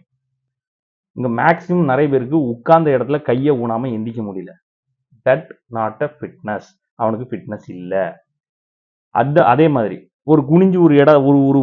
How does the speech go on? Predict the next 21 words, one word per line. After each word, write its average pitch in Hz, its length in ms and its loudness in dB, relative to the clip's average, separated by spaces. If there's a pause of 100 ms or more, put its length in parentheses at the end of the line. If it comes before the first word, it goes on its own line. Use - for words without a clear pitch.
பொ-, 139 160 -6
அவன் 135 220 0
பாக்கெட்ல 175 420 4
இருந்து 175 200 2
ஒரு 147 100 0
பொருள் 156 180 2
விழுந்துச்சுன்னா 156 340 -4
டக்குன்னு 165 360 -2
அதை 170 100 4
குனிஞ்சு 151 360 -4
எடுக்க 135 200 -6
முடியல, 101 340 -8 (640)
ஃபிட்னஸ் 107 360 -12
இல்ல. 95 120 -10 (400)
ஒரு 160 180 8
வேலையை 180 380 8 (100)
செய்ய 170 200 4 (100)
சொன்னா 135 220 -2 (280)
செய்ய 135 200 -2
மாட்டான். 113 360 -6 (540)
நிறைய 143 340 -2